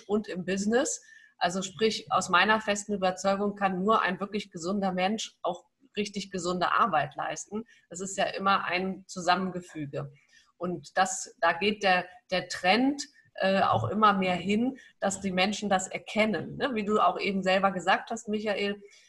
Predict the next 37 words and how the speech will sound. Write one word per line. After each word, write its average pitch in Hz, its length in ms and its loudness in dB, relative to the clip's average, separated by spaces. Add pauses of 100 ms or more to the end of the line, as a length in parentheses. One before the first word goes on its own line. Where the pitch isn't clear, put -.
(160)
die 185 80 -4
Menschen 190 560 -2
wollen 214 380 4
manchmal 196 540 2
gar 175 200 4
nicht 190 220 -4
mehr 175 180 0
den 170 180 -4
Tausender 175 540 0
mehr, 185 400 2 (480)
sondern 202 480 2 (200)
sie 190 220 -4
wollen, 196 420 4
dass 185 180 -2
es 196 120 -6
ihnen 196 160 -4
einfach - 440 -2
gut 311 280 0
geht 190 340 -2
und 175 120 -10
dass 196 140 -2
sie 202 100 -8
Spaß 233 400 2
haben 151 260 -2
mit 160 180 -8
dem, 175 200 -4
was 175 180 0
sie 196 120 -4
da 196 140 0
tun. 202 380 -4 (600)
Und 190 200 -4
dann 208 360 4 (280)
ist 208 220 -4
man 202 160 4
auch - 160 2
entsprechend 196 560 -2
leistungsfähig 214 960 0